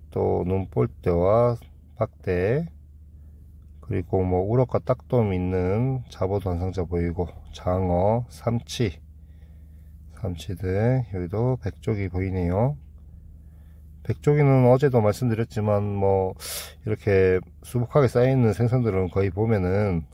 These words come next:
어, 위쪽은 좀 크고 아래쪽은 좀 작은 것들이 많이 담겨 있습니다. 여기는 뭐 방어랑 고시삼치 좀 있고요. 등태거, 그리고 간재미, 참돔, 참돔도 이렇게 큰 사이즈들도 좀 보이네요.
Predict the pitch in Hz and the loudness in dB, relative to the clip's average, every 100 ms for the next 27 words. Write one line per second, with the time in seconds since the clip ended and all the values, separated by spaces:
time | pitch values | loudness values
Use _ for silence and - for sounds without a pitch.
0 | - 92 87 87 120 117 107 92 101 95 | -6 -4 -2 -2 0 0 0 0 0 0
1 | 90 85 85 82 - - - - - - | -2 -2 -2 -4 -10 -20 -20 -20 -20 -20
2 | - - 131 120 - - - - 92 - | -10 -4 2 2 2 -16 -10 -4 -4 0
3 | 107 90 90 - 92 104 - 90 85 85 | 0 0 -4 -4 -4 -2 -2 -2 -2 -2
4 | 87 87 82 - 87 - - - - - | -4 -4 -6 -4 -6 -8 -16 -20 -20 -6
5 | 110 117 113 104 98 - 98 113 117 107 | 0 2 2 2 0 2 2 4 4 2
6 | 98 101 85 107 104 - 85 92 95 - | 0 -6 -6 -6 -6 -8 -8 -6 -8 -4
7 | 104 127 143 - - - - - - - | -2 0 -2 -8 -20 -20 -20 -20 -20 -20
8 | - - 92 - 101 92 95 135 170 - | -12 -6 -4 -2 0 2 2 2 0 -10
9 | - 95 82 - 90 90 101 87 90 123 | -14 -10 -8 -8 -6 -2 0 0 0 0
10 | 170 - - - - - - - - 104 | 0 -4 -16 -20 -20 -20 -20 -18 -8 -6
11 | 98 95 92 110 147 143 - - - - | -2 0 2 2 0 -2 -8 -20 -20 -20
12 | - - - - - - 120 120 120 110 | -20 -20 -20 -20 -20 -4 0 2 2 2
13 | 95 95 117 139 87 92 - 92 - 117 | 2 4 2 2 -2 -6 -10 -14 -6 -6
14 | - 127 107 90 90 87 82 - 87 92 | -2 -2 -2 -6 -6 -4 -4 -4 -6 -4
15 | 95 98 87 92 117 160 | -4 -2 0 0 0 -2